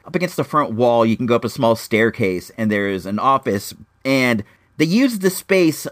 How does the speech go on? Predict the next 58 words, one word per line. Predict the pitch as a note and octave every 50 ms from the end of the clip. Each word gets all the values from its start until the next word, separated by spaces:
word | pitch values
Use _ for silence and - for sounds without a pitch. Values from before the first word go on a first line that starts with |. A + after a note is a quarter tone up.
| -
underneath | - D#3+ F3 D#3+ E3 D3+ C3 B2+ B2 C#3 C#3 C#3+ E3 - - _ _ _ _ _ _ _
the | - C#3+
office | - C#3 C#3+ D3 - - D3 B2+ A#2 - - -
to | - - D3+ C3 B2+ B2 A2+
have | B2 C3+ A#2 G2 -
carts. | - - - D#3 A#2 E2 - -
This | - C3 B2+ -
is | D3 C3
where, | B2+ C3+ C3 B2+ A#2+ A2+ A2 - _ _ _ _ _ _
this | - G3+ G#3
is | A3 G3+
where | G#3 G#3 F#3+
you | F3+
would | D#3 C3+ B2
leave | D3 D3 C3+ B2
your | B2 G#2+
cart | - - - B2+ G#2+ F2 - - -
on | G#2+ A2
the | A2
way | G#2+ A2+ A2+ A2+
out | F2+ F2 G2+ F#2+
of | F2
the | G2
store, | - - - B2 A2 G#2 G2 E2+
and | E2+ G#2 A2
it's | G#2+ -
like | C#3+ A#2+
a | C3+
long | B2 C3 D3+ E3+ F#3 G3+ A3+ A3+ F#3
tunnel | - - - E3 D3+ A#2+ G2 E2 D2 - _ _ _ _ _ _ _ -
that | A#2 A#2
goes | G#2+ A2 D3+ C#3+ D3 D#3 D3+ D3 B2+ A#2+ - -
the | - A#2+ B2+ B2+
length | B2 A#2 C3 C3+ C3+ C3+ C3+
of | - A#2 G2+
the | A2+ A2
office. | - A#2 B2 B2 - A2+ F2+ F2 -
When | E3 F3
I | A#3
was | D4 -
a | G#3+
kid, | - - - D#3 C#3 B2+ A2+ F#2 F#2 - _ _ _ _ _ _ _ -
I | D#3+ F3+
was | F3+ - -
obsessed | C3+ A2+ - - - F3 E3 E3+ E3+ -
with | D3+ C3 -
this | C#3+ B2+ - -
tunnel. | - - C3 B2+ G#2 E2
I | B1+ D#2
wanted | G2 G2 A2 A#2 C3+ C3+ C3
to | C#3
know | B2+ A#2+ A2+
what | A2 A2 F#2+
was | G#2 F#2+ F#2
down | G2+ G#2+ G#2+ A2+ A2
there. | G#2 F#2+ F#2
It | F#2
seemed, | - - F3 E3+ E3 D3 D3